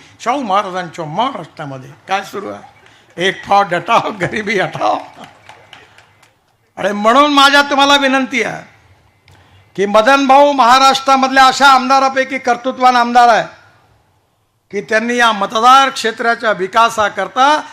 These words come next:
या जिल्ह्याचं चित्र बदलवून टाकलं, या जिल्ह्यामध्ये एक उत्तम काम केलं,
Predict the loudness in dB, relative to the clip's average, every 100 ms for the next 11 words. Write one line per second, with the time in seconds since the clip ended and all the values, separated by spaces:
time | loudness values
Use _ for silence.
0 | -10 0 2 2 -2 -6 0 0 0 -6
1 | -8 -10 -8 -8 -6 -6 -8 -10 -12 -18
2 | -20 -20 _ _ _ _ _ _ _ _
3 | _ -4 2 4 4 0 0 2 2 2
4 | 0 -2 -8 -4 -2 0 2 2 2 -2
5 | -6 -10